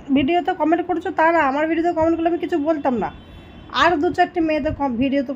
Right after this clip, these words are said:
কমেন্ট তুমি করে এসেছো ঠিক এই ধরনের। কেন রে, তুই কি খুব বড় জাতের? তোর কমেন্টে তো প্রমাণ পাওয়া, পাওয়া যাচ্ছে যে তুই বড় জাত না ছোট জাত। সালা, তোর মতো তো ছোট লোকের অধীন একবারে, তুই তো ছোট লোকের অধীন।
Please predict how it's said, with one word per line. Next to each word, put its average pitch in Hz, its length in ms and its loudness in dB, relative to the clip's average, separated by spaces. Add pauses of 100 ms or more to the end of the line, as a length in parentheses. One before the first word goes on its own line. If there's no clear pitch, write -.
কমেন্ট 254 280 -2
তুমি 262 200 -2
করে 240 200 0
এসেছো - 220 -6 (100)
ঠিক 320 100 -4 (180)
এই 294 60 4 (100)
ধরনের। 220 300 -4 (500)
কেন 330 120 4 (100)
রে, 403 60 2 (360)
তুই 311 180 0
কি 339 140 -2
খুব 277 100 0 (100)
বড় 269 120 4 (100)
জাতের? 349 260 2 (960)
তোর 285 120 -4 (100)
কমেন্টে 330 420 2
তো 392 40 -2 (100)
প্রমাণ 349 320 4
পাওয়া, 311 280 4 (120)
পাওয়া 277 240 6
যাচ্ছে 254 280 -4
যে 254 100 -6
তুই 285 100 -2 (120)
বড় 240 140 0 (100)
জাত 294 200 0
না 294 60 -4 (100)
ছোট 247 120 -2 (120)
জাত। 190 140 -4 (800)
সালা, 294 160 2 (120)
তোর 349 160 6 (100)
মতো 392 240 0
তো 349 60 -2 (100)
ছোট 330 120 0 (100)
লোকের 330 320 2
অধীন 330 300 4
একবারে, 214 280 -4
তুই 302 140 -6
তো 302 120 -8
ছোট 330 120 -2 (100)
লোকের 349 240 0
অধীন। 190 220 -4